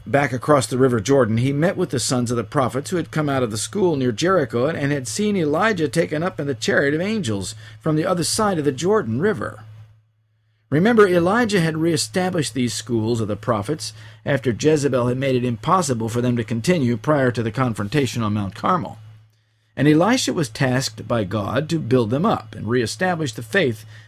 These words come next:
of the people in these appointed messengers of the Lord. But he also had to build up the faith of the messengers too. It's interesting that there were many youth who wanted the education in these schools.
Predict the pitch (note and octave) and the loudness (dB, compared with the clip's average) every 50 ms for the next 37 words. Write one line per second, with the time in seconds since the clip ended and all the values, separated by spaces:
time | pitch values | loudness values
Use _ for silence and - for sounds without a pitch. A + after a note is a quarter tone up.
0 | _ _ - - C#3 C3 C3+ A#2+ - - G3 F#3+ - - - A#2 A#2+ C#3 - - | _ _ -2 0 0 2 0 -2 -2 -2 -2 -2 0 0 0 0 0 -2 -4 -10
1 | - - C3+ C3+ C3 B2 C#3+ D3+ C#3+ B2 C3+ A2+ - D#3 D3+ D3 C#3 C3 A#2 A#2 | -8 -4 -2 -2 0 2 2 2 2 2 -2 -4 -2 -2 0 2 2 0 0 0
2 | A#2+ C#3+ E3 E3 - C#3 A#2 G#2+ A#2 A#2 G2+ A#2 A#2 B2 C#3 F3+ G#3 G#3 C3 F#2+ | -2 -2 0 -2 0 -2 0 0 0 0 0 -2 -2 -2 0 0 2 2 0 0
3 | F2 - - - - - - - - _ _ _ _ _ _ _ _ _ _ _ | -2 -10 -14 -18 -20 -20 -20 -20 -20 _ _ _ _ _ _ _ _ _ _ _
4 | _ _ _ _ - - - - - - - - - - G3 G3+ G#3+ A3 A#3+ B3+ | _ _ _ _ -20 -20 -18 -18 -18 -18 -20 -16 -2 0 2 4 6 6 6 4
5 | B3+ A#3+ G3 F3 F3 F3 C#3+ C#3+ C3 B2+ D#3 D#3+ D#3+ D3 C#3 C3+ - C3+ A2+ - | 4 4 2 4 4 2 2 0 0 2 4 6 6 6 4 0 -2 -6 0 2
6 | D#3 C#3 B2+ A#2+ A#2+ A#2+ B2+ D3+ E3+ D#3+ - - A#2+ G2+ G#2 A2 - - - - | 2 2 4 2 0 0 2 2 2 2 2 0 0 0 0 -2 -4 -2 0 2
7 | - D3 - - - - - - - - - _ _ _ _ _ _ _ _ _ | 2 2 0 -2 -8 -14 -20 -20 -20 -20 -20 _ _ _ _ _ _ _ _ _
8 | _ - - - - B2+ C#3 C3 - E3+ F#3 F3 D#3+ D3+ - - - B2+ B2 C3 | _ -20 -20 -10 -2 -2 0 2 2 2 2 2 0 0 -2 2 2 2 2 2
9 | D3 D3 C3 C3 B2 A2 C3+ D3+ D#3 D#3 D3+ D3+ D3+ D3 - G#2+ B2 C#3+ C#3+ C#3 | 0 2 4 2 4 4 4 4 4 6 6 4 4 2 -2 -2 2 2 2 4
10 | B2+ C3 C3+ E3 A3+ C#4 A#3 G3 E3 G3+ A#3 F3+ A2 G#2 G#2+ - C#3+ B2+ B2 C3 | 2 2 0 0 0 0 -2 -2 0 0 2 2 2 2 0 0 0 0 0 2
11 | D3+ F3 F3 D#3 C3 C3 C#3 C#3+ C#3 B2+ A#2 - - E3 E3+ D#3 - C3+ A#2+ - | 0 0 0 -2 -2 0 0 0 0 0 -4 -2 -2 -2 -2 0 -2 -4 -4 -2
12 | B2+ C3 C3 A#2+ B2+ C3+ C3 A#2 - - - G#3+ A3 E3+ F#2+ D#2 - - - | 0 -2 0 2 2 0 0 0 -4 -6 -4 -4 -2 -2 -4 -6 -10 -14 -18